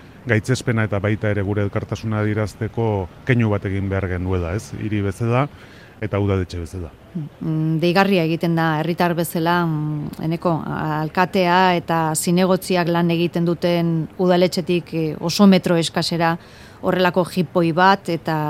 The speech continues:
Speaker 2: heriotza dakarreken jipoia gertatzea.
Speaker 1: Bueno, edozein lekutan gertatuta ere, eh, udaletxetik gertu edo urrun, gure hirian edo edonon horrelakorik, eh, gertatzea,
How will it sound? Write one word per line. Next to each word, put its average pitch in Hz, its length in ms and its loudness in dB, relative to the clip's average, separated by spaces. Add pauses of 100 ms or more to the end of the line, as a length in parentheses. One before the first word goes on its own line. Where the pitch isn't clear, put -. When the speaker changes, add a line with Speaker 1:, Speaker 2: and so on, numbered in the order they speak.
(140)
Speaker 2:
heriotza 175 400 0
dakarreken 151 640 -2 (100)
jipoia 160 440 0 (360)
gertatzea. 151 540 -4 (880)
Speaker 1:
Bueno, 113 240 2
edozein 123 320 4
lekutan 110 400 2
gertatuta 107 640 0
ere, 98 220 0 (280)
eh, 98 840 -2 (400)
udaletxetik 107 580 -4
gertu 101 320 0
edo 107 140 0
urrun, 110 400 0 (500)
gure 98 320 0
hirian 104 360 2
edo 98 200 -2
edonon 104 400 0 (140)
horrelakorik, 104 760 -2
eh, 101 300 0
gertatzea, 104 540 -2